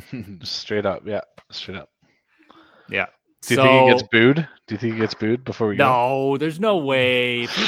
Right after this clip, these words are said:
Speaker 2: boo Sam Bennett, you are not a nice person.
Speaker 1: Yeah, I agree.
Speaker 2: Yeah, I mean, it wasn't his fault. I mean, he
Speaker 1: No,
Speaker 2: was,
Speaker 1: no.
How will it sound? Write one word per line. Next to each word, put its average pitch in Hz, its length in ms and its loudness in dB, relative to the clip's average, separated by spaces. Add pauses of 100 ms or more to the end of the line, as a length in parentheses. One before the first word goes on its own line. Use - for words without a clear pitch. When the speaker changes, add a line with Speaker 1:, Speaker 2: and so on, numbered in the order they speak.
Speaker 2:
boo 170 180 0
Sam 143 340 -6
Bennett, 113 460 -6
you 123 720 -12 (140)
are 107 640 -12 (340)
not 110 440 -14
a 101 60 -20
nice 92 180 -16
person. - 300 -20 (540)
Speaker 1:
Yeah, 117 240 2 (120)
I 113 100 -2
agree. 104 360 -6 (320)
Speaker 2:
Yeah, 131 180 -4
I 95 120 -10
mean, 143 160 -10
it 151 40 -8
wasn't 151 240 -6
his 110 200 -10
fault. 98 320 -12
I - 20 -14
mean, 92 340 -18 (200)
he 131 80 -12
Speaker 1:
No, 160 180 6
Speaker 2:
was, 95 220 -6
Speaker 1:
no. 92 100 -10